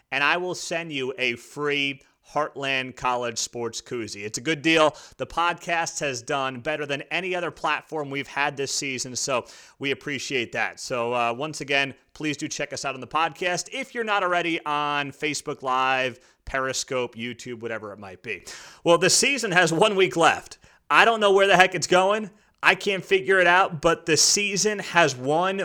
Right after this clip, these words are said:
week left in it, and the Big twelve is as good a conference as there is in terms of excitement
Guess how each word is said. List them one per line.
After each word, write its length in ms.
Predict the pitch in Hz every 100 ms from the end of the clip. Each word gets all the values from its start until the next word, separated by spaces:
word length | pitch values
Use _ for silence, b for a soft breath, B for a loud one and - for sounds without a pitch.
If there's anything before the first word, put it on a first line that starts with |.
| -
week 440 | 151 170 170 170 -
left 420 | 151 156 160 -
in 220 | 156 147
it, 260 | 120 120 B B B
and 220 | 147 151
the 60 | 143
Big 240 | 175 196
twelve 360 | - 175 180 147
is 140 | 131 127
as 240 | 139 143 131
good 420 | - 165 185 180
a 120 | 135
conference 500 | - 151 147 143 120
as 180 | 143 135
there 160 | 139
is 140 | 143 131
in 80 | 117
terms 240 | 147 135
of 80 | 123
excitement 720 | - - 160 160 113 120 -